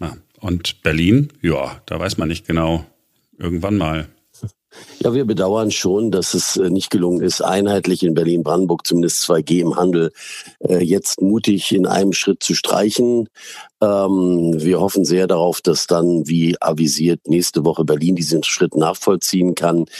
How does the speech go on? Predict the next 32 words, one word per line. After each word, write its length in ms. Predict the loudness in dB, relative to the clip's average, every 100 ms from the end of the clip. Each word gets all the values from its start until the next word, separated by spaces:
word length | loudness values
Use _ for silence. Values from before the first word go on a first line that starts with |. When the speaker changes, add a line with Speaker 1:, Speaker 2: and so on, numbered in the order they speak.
| -14 -14 -14 -16 -4
Speaker 2:
Ähm, 640 | 0 0 0 0 -2 -4 0
es 160 | 0 2
ist 260 | 0 0 -2
überfällig. 720 | 0 0 0 0 0 -2 0
Äh, 100 | 0
zwei 260 | 0 0 0
G 260 | 2 2
hat 220 | 2 -2 0
in 160 | 2
Museen, 640 | 2 2 2 2 2 2
ähm, 540 | 0 0 2 2 0 -2
in 220 | 0 -2
bestimmten 360 | -2 -2 0 0
Kultureinrichtungen 800 | -2 0 0 2 -2 -2 0 0
und 100 | 0
im 120 | 0
Handel 300 | 0 0 -2 -6 -18 -18 -14 -2
nachweislich 580 | -2 2 0 0 -2
überhaupt, 560 | 0 2 0 -2 -4 -6
äh, 60 | -4
keinen 320 | 0 0 2
Einfluss 500 | 0 0 0 -2 0
aufs 300 | 0 0 0
Infektionsgeschehen 960 | 0 0 -2 0 0 0 -2 0 2
gehabt. 340 | 0 0 -2 -2
Das 140 | 0
sehen 220 | 2 2
wir 80 | 2
jetzt 320 | 0 -2 -6
vor 160 | -2 0
allen 140 | 2
Dingen, 220 | 2 2